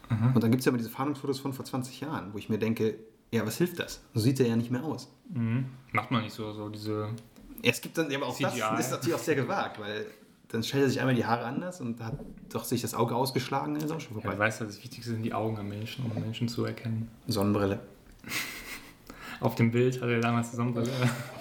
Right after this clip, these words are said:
Speaker 2: Der war clever, bei jedem Fahndungsfoto, <laughs> bei jedem Foto, bei Bild, daher Sonnenbrille auf. Ein guter Mann.
Speaker 1: Ja. Aber gut, ähm, dann, äh, nehmen wir jetzt an, äh, du hast eine gute Party gehabt. Es
Speaker 2: Ja.
Speaker 1: war, war ein guter Abend. Ähm,
Speaker 2: Geiles Event.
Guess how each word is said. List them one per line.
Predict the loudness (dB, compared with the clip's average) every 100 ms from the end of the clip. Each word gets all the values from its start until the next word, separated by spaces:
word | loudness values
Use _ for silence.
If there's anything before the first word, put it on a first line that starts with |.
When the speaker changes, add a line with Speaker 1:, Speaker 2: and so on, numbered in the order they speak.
| -12 -14 -12 -12 -10 -10 -8 -6 -6 -4
Speaker 2:
Der | -2 0
war |
clever, | 2 2 2
bei | 0
jedem | 0 0
Fahndungsfoto, | 4 4 4 2 4 4 4 4
<laughs> | 2 0
bei |
jedem | 2 0 0
Foto, | -2 0
bei |
Bild, | 0 0
daher | 0 0 0
Sonnenbrille | 2 2 2 -2
auf. | -6 -12 -16 -10 -10 -10 -12 0
Ein | 6
guter | 6 6
Mann. | 2 -4 -10 -20 -20 -6
Speaker 1:
Ja. | -2 -2 -2 -6 -14 -20 -14 2
Aber | 4 4
gut, | 0 -4 -6
ähm, | 2 4 4 0 -4 -10 -14 -14 -16 -18 -18 -2
dann, | 6 6 6 -2
äh, | -4 -4 -2 0 -2 -4 -6
nehmen | 0 2
wir | 2
jetzt | 2 4
an, | 4 4 2
äh, | 2 2 2
du | 0
hast | 0
eine | 0
gute | 0
Party | 0 0 0
gehabt. | 0 -2 -4 -12 -18 -8 -2
Es | 2
Speaker 2:
Ja. | 6
Speaker 1:
war, | 6 4
war | 2
ein | 2
guter | 2 4
Abend. | 2 0 -6 -20 -20 -10
Ähm, | -2 0 0
Speaker 2:
Geiles | 0 0 0
Event. | 0 0